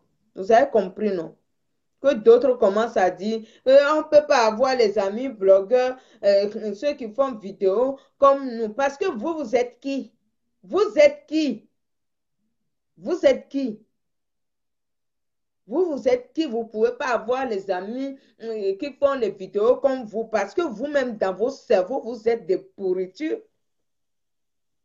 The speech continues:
Vous êtes des pourritures. Vous avez vu ma page, j'ai même bloqué, personne ne peut envoyer publication là-bas. Parce que je ne veux pas partager les malheurs des autres sur ma page.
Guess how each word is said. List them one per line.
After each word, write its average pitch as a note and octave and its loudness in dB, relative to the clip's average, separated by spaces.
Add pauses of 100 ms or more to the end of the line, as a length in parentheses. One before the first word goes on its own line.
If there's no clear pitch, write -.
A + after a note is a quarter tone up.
(1080)
Vous D4 -4
êtes B3+ -2
des A3 6
pourritures. A#3 -4
Vous D#4 -2
avez F#4 2
vu C4+ -2
ma G#3+ -2
page, C#4 -4
j'ai A#3 2
même D4 -2
bloqué, A3 2
personne C4+ -2
ne A3 -2
peut A#3+ -4
envoyer G3 -2
publication E3 -8
là-bas. F3+ -10 (1200)
Parce A3+ -4
que D4 0 (180)
je C4 2
ne C4 6
veux D#4+ 0
pas F#4+ 2
partager A#3+ 0
les C4+ 4
malheurs A#3 4
des G#3 4
autres D4+ 2
sur D4 -4
ma G#3+ -6 (320)
page. A3 4